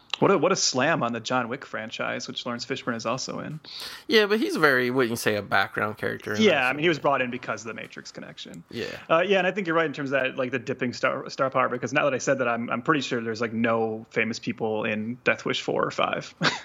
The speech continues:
Speaker 2: Yeah.
Speaker 1: So I think that trend actually kinda ends here. Um, also, I just wanted to briefly mention during the opening credits here, God, there's already so much to talk about.
Speaker 2: I know.
Speaker 1: We're already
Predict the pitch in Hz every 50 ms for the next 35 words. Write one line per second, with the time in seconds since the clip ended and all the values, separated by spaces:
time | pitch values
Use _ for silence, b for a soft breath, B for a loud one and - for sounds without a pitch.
0 | - - 135 123 107 82 - 117 120 139 151 165 170 B B B B B B B
1 | - 139 127 - 123 113 - - 123 113 117 117 - - 120 110 - 113 107 110
2 | 113 117 110 110 113 - - - 113 113 113 117 120 135 - _ - 147 - -
3 | 147 170 175 - 196 160 147 147 147 - 147 139 135 120 143 135 127 135 127 123
4 | 123 - 123 120 117 123 123 123 117 117 117 - 117 113 - - 117 113 113 -
5 | - 117 110 110 135 120 123 135 139 131 180 165 160 160 143 131 - 139 131 127
6 | - - - 117 120 120 117 120 120 127 - - B B - 107 101 98 110 123
7 | 117 117 117 117 120 -